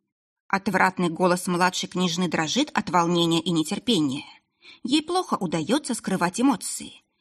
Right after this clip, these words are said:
и я уже предчувствую, что девка что-то задумала. А тут нас как будто не подслушают. Мразь, осквернившая своим касанием мою женщину. Его голос изменился.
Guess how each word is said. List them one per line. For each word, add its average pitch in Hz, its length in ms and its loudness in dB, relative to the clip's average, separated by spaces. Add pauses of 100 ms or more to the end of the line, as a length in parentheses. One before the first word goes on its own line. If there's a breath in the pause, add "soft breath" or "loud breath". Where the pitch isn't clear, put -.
(240)
и 190 60 -2
я 180 260 4
уже 180 180 -2
предчувствую, - 840 -6 (160)
что - 260 -2
девка 175 300 -2
что-то - 280 -8
задумала. 185 560 2 (1200)
А 185 300 4
тут - 380 -4
нас 165 260 0
как 170 240 -2
будто 170 260 -6
не 170 120 0
подслушают. - 920 -6 (720)
Мразь, 170 580 2
осквернившая 170 720 0
своим 165 340 -2
касанием 160 520 -2
мою 156 260 0
женщину. 196 640 -4 (480)
Его 170 360 -2
голос 165 340 -2
изменился. 262 600 2